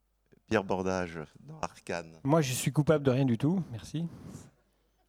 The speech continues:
Speaker 2: Euh, en réalité, quand, euh, je commence mon histoire, euh, le monde est déjà en train de s'écrouler, puisque, euh, le principe même de le récit héroïque, je pense, c'est de, c'est qu'il y ait des héros,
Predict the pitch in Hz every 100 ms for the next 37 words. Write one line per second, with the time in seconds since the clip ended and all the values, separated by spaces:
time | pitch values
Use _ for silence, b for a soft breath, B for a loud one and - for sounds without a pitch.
0 | _ _ 135 123 127 127 127 127 127 -
1 | _ - 151 160 151 202 190 165 151 147
2 | - 156 135 123 - 156 165 156 139 -
3 | 160 185 165 143 135 135 135 139 160 165
4 | 127 135 160 147 135 127 131 - 135 170
5 | 165 135 - - 151 147 131 127 127 127
6 | 135 135 131 143 156 175 180 147 143 135
7 | 151 135 156 175 - 156 160 - 131 135
8 | 127 B B B B - - 131 123 123
9 | 131 196